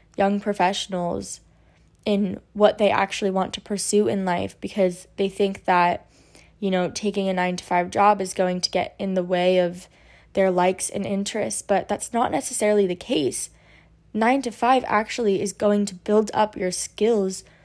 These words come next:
to be able to pursue that. Because you have to remember, like, we're so young, and it's weird to see so many, like, young people who are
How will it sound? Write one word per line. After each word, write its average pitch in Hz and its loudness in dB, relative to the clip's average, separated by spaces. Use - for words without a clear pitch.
to - -2
be 220 -2
able 214 4
to 190 -10
pursue 226 -2
that. - -4
Because 254 0
you 269 2
have 277 2
to - -4
remember, 202 2
like, 185 -6
we're 214 2
so 208 4
young, 190 2
and 196 -2
it's 185 -4
weird 254 2
to 240 -2
see 214 -2
so 202 4
many, 196 0
like, 175 0
young 196 4
people 185 2
who 196 2
are 175 0